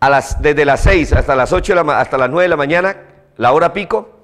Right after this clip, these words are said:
que lo pongan el contraflujo toda la carretera antigua viniendo, y dos carriles de la autopista bien y el otro carril viniendo también.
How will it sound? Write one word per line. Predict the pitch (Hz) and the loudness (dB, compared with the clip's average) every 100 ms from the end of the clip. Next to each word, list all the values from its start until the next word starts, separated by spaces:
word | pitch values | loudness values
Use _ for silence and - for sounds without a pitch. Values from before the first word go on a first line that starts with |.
| _ _ _ _ _ _ _ | _ _ _ _ _ _ _
que | - 151 | -2 0
lo | 143 | 0
pongan | - 190 190 202 196 - | 2 0 2 -2 -2 -4
el | 151 117 | -4 -2
contraflujo | 156 143 127 175 180 180 | -4 -2 -2 0 0 2
toda | 180 | 0
la | 165 | 0
carretera | 147 127 143 | -2 -4 -4
antigua | 160 156 160 170 | -4 -4 -2 -2
viniendo, | 143 143 156 120 90 - - - _ _ - | -2 -2 -2 -4 -8 -10 -20 -20 _ _ -10
y | 151 147 | -4 0
dos | 175 190 | 0 0
carriles | 214 190 208 190 | 0 0 2 2
de | 175 | 2
la | |
autopista | 147 151 120 175 - 185 | 0 -2 -4 -4 0 2
bien | 202 202 202 | 2 0 0
y | 156 | 0
el | 147 | 2
otro | 156 | 0
carril | 165 135 156 165 | -2 -2 -2 -6
viniendo | 147 160 160 156 135 127 | -8 -6 0 0 0 -2
también. | 120 104 123 95 - | -4 -4 -4 -6 -10